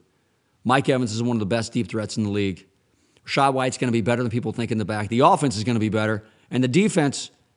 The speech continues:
they struggled as well. They did not get helped out by the offense last year, but this is one of the better defenses in the league too. Don't overthink it. The Bucs are gonna be better than most people are expecting them to be. At third, I've got the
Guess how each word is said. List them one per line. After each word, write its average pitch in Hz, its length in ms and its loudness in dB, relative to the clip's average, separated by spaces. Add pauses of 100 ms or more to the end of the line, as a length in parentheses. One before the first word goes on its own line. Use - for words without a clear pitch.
(120)
they 170 120 4
struggled 147 440 2
as 110 120 -2
well. 123 440 -2
They 123 140 2
did 135 120 0
not 143 160 0
get 139 100 -4
helped 135 220 -2
out 123 140 0
by 123 120 -2
the 113 120 0
offense 110 360 -4
last 110 280 -6
year, 107 240 -4 (100)
but 117 120 -4
this 139 120 -4
is 143 100 -4
one 151 160 0
of 139 40 -2
the 135 80 -2
better 131 180 0
defenses 113 540 -4
in 120 60 0
the 113 80 0
league 113 260 -2
too. 135 340 -2 (640)
Don't 135 200 4
overthink 135 400 0
it. - 260 -6 (720)
The 101 60 -6
Bucs 143 300 2
are 139 60 0
gonna 123 160 0
be 113 100 0
better 113 520 0 (220)
than 107 100 0
most 110 180 0
people 101 200 -6
are - 20 -4
expecting 104 360 -6
them 95 100 -2
to 92 60 -4
be. 95 140 -4
At 95 80 -10
third, 147 300 0
I've 123 120 -2
got 120 160 -4
the 101 180 -6